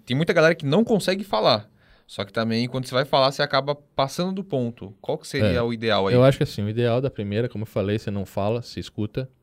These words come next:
Speaker 2: Primeira reunião você escuta, você entende o que você tem que fazer. A segunda reunião você vai apresentar. A tua apresentação ideal, ela tem quarenta minutos de conteúdo, vinte minutos de venda. Tem quarenta minutos você entende, você mostra os resultados.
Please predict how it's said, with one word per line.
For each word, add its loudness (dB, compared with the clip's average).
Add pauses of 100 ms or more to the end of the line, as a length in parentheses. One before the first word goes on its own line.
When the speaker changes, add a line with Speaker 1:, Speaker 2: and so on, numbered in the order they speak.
(120)
Speaker 2:
Primeira -4
reunião -6
você -6
escuta, -6 (460)
você -4
entende 0
o -8
que -10
você -8
tem -4
que -12
fazer. 0
A -2
segunda -4
reunião -2
você -8
vai 0
apresentar. -2 (360)
A -4
tua 6
apresentação 2
ideal, 8
ela 4
tem -6
quarenta -2
minutos -4
de -16
conteúdo, -4
vinte -6
minutos -8
de -2
venda. 0 (1120)
Tem 0
quarenta 6
minutos -2
você -2
entende, -4
você -6
mostra 0
os -2
resultados. 0